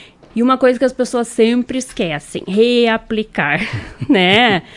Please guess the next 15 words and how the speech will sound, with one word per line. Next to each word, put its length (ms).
Então, 340
passou 460
três 360
horas, 440
passou 560
duas 400
horas, 520
eu 80
vou 100
precisar 480
fazer 180
uma 140
reaplicação 640
daquele 260
protetor, 500